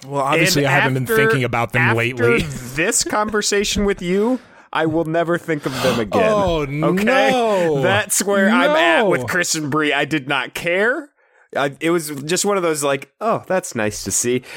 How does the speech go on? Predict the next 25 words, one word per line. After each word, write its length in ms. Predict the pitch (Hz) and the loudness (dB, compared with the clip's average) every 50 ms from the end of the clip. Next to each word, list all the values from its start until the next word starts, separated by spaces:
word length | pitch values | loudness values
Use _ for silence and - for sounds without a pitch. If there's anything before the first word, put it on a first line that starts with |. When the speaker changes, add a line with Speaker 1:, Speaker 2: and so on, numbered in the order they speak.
| 127 - | -10 -6
Speaker 2:
But 120 | - 127 127 | -2 0 0
I 120 | 127 - | 2 0
Speaker 1:
Oh, 100 | - - | 0 -2
Speaker 2:
had 240 | 131 156 185 180 170 | -2 0 2 2 2
not 180 | 170 170 165 165 | 2 2 2 2
Speaker 1:
cute. 140 | 196 277 - | 2 0 0
Speaker 2:
thought 220 | 170 175 185 180 | 2 2 2 2
of 100 | - - | 0 0
them. 160 | 151 165 165 160 | 0 -2 0 0
<laughs> 20 | |
I 640 | - - - - 233 269 269 - - - - 226 190 190 | -2 -2 -2 0 0 0 0 0 -2 -4 -2 -2 -2 -2
had 240 | 196 190 190 170 - - | -2 -2 -2 -2 -2 -2
not 180 | 208 190 180 | -2 -2 -2
thought 360 | - - - 196 175 190 190 180 | -4 -6 -4 -2 -2 -2 -2 -2
of 160 | 170 151 131 | -4 -4 -2
them 240 | 147 147 147 143 147 175 202 247 254 233 214 | -2 -2 -2 -2 -2 -2 -2 -2 -2 -2 0
since 380 | - - - 170 160 165 - | 0 0 0 -2 -2 -2 -2
we 200 | 185 180 170 165 | -2 -2 -2 0
aired 400 | 147 165 160 156 151 156 151 156 156 - _ - | 0 0 0 0 0 0 0 -2 -6 -8 _ -8
our 240 | 101 151 151 151 | -4 -2 -2 0
last 320 | 147 147 143 143 151 - - | 0 0 0 0 0 -2 -2
Speaker 1:
Listen 160 | 147 147 104 | -2 -2 0
to 60 | 110 | 0
Speaker 2:
episode 300 | 120 135 135 143 131 127 127 | 0 2 2 2 2 2 2
Speaker 1:
Your 80 | 120 | 2